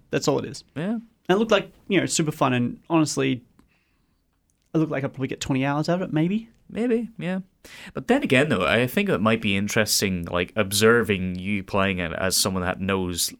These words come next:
Speaker 2: nothing about forty K.
Speaker 1: Oh, yeah, yeah, like, I'll be going through and it's like, "What's this room? What is this person?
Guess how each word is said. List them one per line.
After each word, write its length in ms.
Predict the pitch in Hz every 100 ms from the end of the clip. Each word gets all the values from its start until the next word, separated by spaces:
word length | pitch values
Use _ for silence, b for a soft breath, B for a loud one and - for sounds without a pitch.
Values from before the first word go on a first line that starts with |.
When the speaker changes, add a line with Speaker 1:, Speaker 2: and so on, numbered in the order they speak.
| _
Speaker 2:
nothing 500 | 101 95 117 - 107
about 220 | 87 76 -
forty 260 | - 80
K. 340 | 82 90 76 - _ _ _ -
Speaker 1:
Oh, 80 | 185
yeah, 180 | 170 151
yeah, 220 | 127 123
like, 200 | 131 131
I'll 120 | 156
be 60 | 151
going 200 | 165 139
through 100 | 147
and 40 | 135
it's 60 |
like, 160 | 120 113
"What's 180 | 196 339
this 220 | 294 294
room? 180 | 127 113
What 140 | 151
is 80 | 220
this 100 | 185
person? 440 | 165 190 254 131